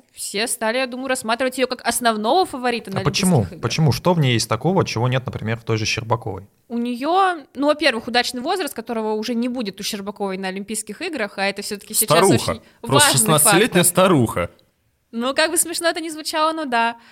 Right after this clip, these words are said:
Speaker 1: Четверные, конечно, она прыгает менее стабильно, чем Щербакова, но у нее есть вот этот вау-фактор растяжки и большей скорости, чем у Ани, а это реально производит впечатление, потому что когда человек едет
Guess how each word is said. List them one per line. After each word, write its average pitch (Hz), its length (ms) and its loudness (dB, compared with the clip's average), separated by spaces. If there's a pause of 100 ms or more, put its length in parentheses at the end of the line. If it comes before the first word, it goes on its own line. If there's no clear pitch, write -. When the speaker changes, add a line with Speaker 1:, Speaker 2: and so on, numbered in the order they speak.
(600)
Speaker 1:
Четверные, 277 440 -2
конечно, 285 380 -2
она 247 120 0
прыгает 247 340 -4
менее 247 260 -2
стабильно, 196 400 -6
чем 196 220 -8
Щербакова, 185 720 -6 (240)
но 277 280 2
у 285 60 -2
нее 247 240 -2
есть 254 320 -2
вот 240 80 -6
этот 233 160 -14
вау-фактор 226 760 0
растяжки 214 680 -4
и 196 420 -6 (480)
большей 240 420 2
скорости, 240 540 0
чем 220 260 -2
у 214 80 2
Ани, 277 240 2
а 226 100 4
это 233 140 -2
реально 269 260 0
производит 214 360 -8
впечатление, 269 360 -4
потому 220 200 -10
что - 100 -14
когда 208 200 -4
человек 202 360 -6
едет 190 380 -10